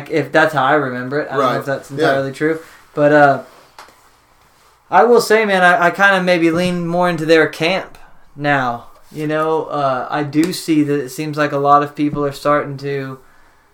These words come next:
Speaker 1: reinforce regulations. It seems like it's
Speaker 2: Yeah.
Speaker 1: starting to become a popular thing amongst people.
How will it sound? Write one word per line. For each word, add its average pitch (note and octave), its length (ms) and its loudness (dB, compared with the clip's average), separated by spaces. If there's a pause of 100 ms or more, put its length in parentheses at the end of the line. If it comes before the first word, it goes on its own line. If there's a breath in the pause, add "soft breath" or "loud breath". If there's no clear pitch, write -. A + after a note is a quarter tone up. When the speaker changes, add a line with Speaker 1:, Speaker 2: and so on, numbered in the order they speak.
(120)
Speaker 1:
reinforce D3 760 -4
regulations. C#3+ 840 -6
It C3 60 -20
seems C#3 280 -14
like C3+ 160 -8
it's - 100 -20
Speaker 2:
Yeah. C#3+ 120 -6
Speaker 1:
starting C#3 120 -8
to C#3 140 -12
become C#3+ 300 -10
a C3 160 -10 (560)
popular C#3 440 0
thing D3 340 -8
amongst C#3+ 380 -8
people. D3+ 540 -4